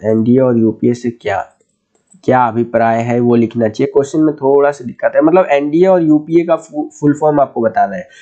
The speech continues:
तो एनडीए का full form होता है National Democratic Alliance, जिसको हिंदी में बोल देंगे आप राष्ट्रीय जनतांत्रिक गठबंधन, और इंग्लिश में बोलेंगे आप इसको, अ, National Democratic Alliance। और फिर उसका हो गया आपका एनडीए का फुल फॉर्म हो गया।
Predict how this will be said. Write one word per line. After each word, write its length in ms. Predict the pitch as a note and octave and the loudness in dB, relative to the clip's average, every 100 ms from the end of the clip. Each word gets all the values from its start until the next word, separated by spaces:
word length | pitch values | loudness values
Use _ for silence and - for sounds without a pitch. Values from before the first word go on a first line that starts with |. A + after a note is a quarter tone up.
| - - | -12 -2
तो 60 | |
एनडीए 460 | D3+ D3 D3 D#3+ F#3 | 0 2 2 2 2
का 80 | F3+ | 0
full 200 | F3 D#3+ | 0 0
form 220 | E3+ D#3+ | 0 0
होता 200 | D#3 D#3 | 0 2
है 60 | D3+ | 2
National 800 | B2+ B2+ C3 C3+ - D3+ E3+ F#3 - _ A#2 | 2 4 2 0 -2 0 0 0 -8 _ -2
Democratic 920 | C3 C3+ C#3 C3+ C3+ C3+ C3+ E3 - - - | 0 0 -2 0 0 0 0 -2 -2 -8 -4
Alliance, 640 | B2 B2 B2+ D#3 F3 - B2+ | -2 0 0 -2 -4 -12 -20
जिसको 260 | B2+ - | -10 -4
हिंदी 220 | C3 C3 | 0 2
में 140 | C#3+ C#3 | 2 2
बोल 180 | C3 C3+ | 2 2
देंगे 180 | C3+ | 2
आप 160 | C#3 C3+ - | 2 0 -2
राष्ट्रीय 540 | A#2 A#2+ - D3+ D#3 | -2 -2 -4 0 0
जनतांत्रिक 680 | C3 A#2+ A#2+ A#2+ A2+ C3+ C3+ | 0 0 0 -2 -2 -4 -2
गठबंधन, 580 | A#2+ A2+ A2 A2+ D3 F3 _ _ | -2 0 0 0 -2 -4 _ _
और 160 | - C#3 | 0 2
इंग्लिश 280 | D3 E3 E3 | 2 0 0
में 100 | D#3 | 2
बोलेंगे 300 | D3+ D3+ D3+ | 2 2 2
आप 160 | D3 D3 | 0 -2
इसको, 340 | D3 - E3+ F#3 _ _ _ | -8 -2 -2 -4 _ _ _
अ, 280 | A#2+ A#2+ A#2+ A#2 - _ _ _ A2+ | 0 2 0 -2 -8 _ _ _ -2
National 400 | A#2 B2 C#3 C#3 | -2 0 0 2
Democratic 520 | B2+ C3 C3 B2+ C3+ | 2 -2 -2 -2 0
Alliance। 440 | C3+ C#3+ F3 F3 - | 0 0 -2 -6 -2
और 380 | A#2+ B2 B2+ B2+ | 0 0 0 -2
फिर 200 | C#3 C#3+ | 0 2
उसका 260 | C#3+ C#3 | 0 0
हो 140 | D3+ C#3+ | -2 0
गया 160 | D3 | 0
आपका 300 | C#3 - D#3+ - | -2 0 -2 -2
एनडीए 360 | C3 C#3+ D3+ F3+ | -2 2 4 4
का 240 | F3+ - - _ _ _ _ | 2 -4 -6 _ _ _ _
फुल 100 | D3 | -2
फॉर्म 220 | C#3 D#3 D3 | 0 0 0
हो 80 | |
गया। 200 | D3 E3+ | 2 0